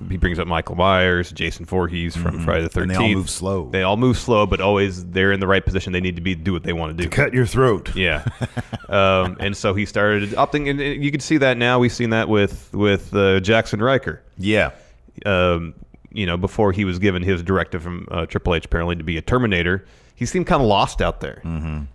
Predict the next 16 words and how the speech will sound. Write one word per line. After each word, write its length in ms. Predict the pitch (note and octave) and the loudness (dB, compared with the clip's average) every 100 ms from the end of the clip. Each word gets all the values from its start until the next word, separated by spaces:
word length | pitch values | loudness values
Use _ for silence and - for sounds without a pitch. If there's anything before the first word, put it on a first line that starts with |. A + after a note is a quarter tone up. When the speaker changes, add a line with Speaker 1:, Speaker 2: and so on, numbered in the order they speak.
| - | -4
Speaker 1:
But 80 | G2+ | 0
once 200 | C3 C#3 | 0 0
you 60 | B2 | -2
get 140 | B2+ | 0
that 160 | F2+ - | -2 -2
through 280 | - D#3 E3 | 0 4 6
line 280 | F#2+ F2 | 4 2
of 100 | F2+ | 0
who 120 | - B2+ | 0 0
your 140 | F#2 | 0
character 460 | - A#2 G2+ - - | -2 0 -2 2 4
is, 440 | D3+ A2+ G#2+ A2 - - | 6 6 4 0 -10 -4
you 100 | A2+ | 0
base 280 | G#2 G#2+ - | 2 2 4
everything 400 | A#2+ A#2+ G#2+ G#2+ | 4 4 2 4
else 420 | A#2+ G#2 - - | 4 2 0 -14